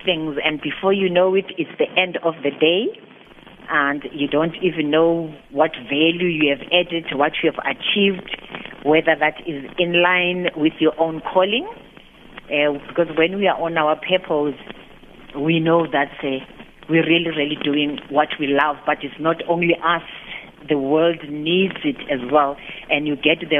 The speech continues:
reward. And when you get into that moment, you feel great. So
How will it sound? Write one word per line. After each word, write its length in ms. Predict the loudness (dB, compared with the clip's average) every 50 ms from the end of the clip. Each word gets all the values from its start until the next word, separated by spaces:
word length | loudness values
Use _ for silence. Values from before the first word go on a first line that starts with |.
| 0
reward. 380 | 0 -2 0 2 2 2 0 -2
And 240 | -4 -4 -4 -4 -2
when 140 | -4 -2 -4
you 80 | -2
get 280 | 0 2 0 0 0 -4
into 220 | -10 -8 -6 -2
that 260 | 0 0 0 -2 -4
moment, 360 | -6 -6 -4 -2 -4 -4 -4 -4
you 60 | -8 -8 -6 -4
feel 160 | -2 -2 -2 -2
great. 340 | -2 2 2 2 2 0 -4 -10 -12 -12 -14 -20 -20 -20 -20 -20 -20 -20 -20 -18 -16 -16 -16 -16 -18 -8 0 2
So 360 | 4 4 4 4 2 0